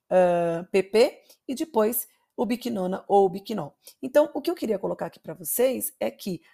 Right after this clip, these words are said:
a síntese endógena de coenzima Q dez, ela compartilha as etapas iniciais também da síntese endógena de colesterol, até a formação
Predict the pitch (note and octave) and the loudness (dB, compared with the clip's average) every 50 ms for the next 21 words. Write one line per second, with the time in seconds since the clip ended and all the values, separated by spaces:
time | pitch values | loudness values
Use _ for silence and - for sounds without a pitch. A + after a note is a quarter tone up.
0 | _ _ - G3 G#3 G#3 - - - E4+ A4 A4+ G4 - A#3+ G#3+ G3 F#3+ F3 F3 | _ _ -6 -4 -4 -4 -4 -4 -4 -4 -6 -8 -8 -8 -6 -2 0 0 0 0
1 | E3+ F3 E3+ - - - E3+ E3+ D#3 D#3+ D#3 D#3 - - - - G3+ A3 A3 G3+ | -4 -6 -10 -12 -12 -12 -12 -10 -10 -12 -12 -14 -14 -16 -4 -2 0 0 0 -2
2 | F#3+ - - - _ _ - - - _ _ F3+ G3+ A3 A3 - - D4 - - | -4 -6 -8 -10 _ _ -20 -20 -20 _ _ 0 2 2 0 0 -2 -2 -2 0
3 | _ C#4+ A#3 A3+ - - - - A3+ A3+ A3 A#3 - A3 A3+ G#3+ A#3 A3+ - A3+ | _ 0 0 0 -4 -10 -8 -6 -4 -2 -2 -2 -2 -4 -4 -4 -4 -4 -2 -4
4 | - - - A3+ G3+ B3+ D#4 F4+ F#4+ F#4+ - - - C#4+ A#3 A3+ A3 A#3 - - | -4 -2 -6 -6 -6 -6 -6 -6 -4 -2 -2 0 0 0 -2 -2 -4 -6 -6 -6
5 | - C#4+ B3 G3+ G3 G#3+ A#3+ - _ _ _ _ - B3 B3+ B3+ - A3 G#3+ - | -6 -6 -4 -4 -4 -6 -8 -10 _ _ _ _ -2 -2 -2 -2 -4 -6 -8 -8
6 | - A3+ A3+ G#3+ G3 G3 G3 G3+ G#3+ G3+ G3 A3 A3 - G#3+ A3 - - C#4 C#4+ | -8 -8 -4 -2 -2 -2 -2 -4 -8 -10 -12 -10 -8 -6 -6 -6 -4 -2 0 0
7 | A#3 E3+ D3+ - _ _ - - - _ - G#3 G#3+ - - C4+ D4 C#4 C#4 - | 0 0 -2 -6 _ _ -20 -20 -10 _ -2 -2 -2 4 6 6 6 6 2 0
8 | C#4 C#4 C#4 C4+ C#4 D4 - - G#3+ G#3+ A3+ B3+ | -2 0 0 -2 -2 -2 -2 -2 -2 -2 -4 -6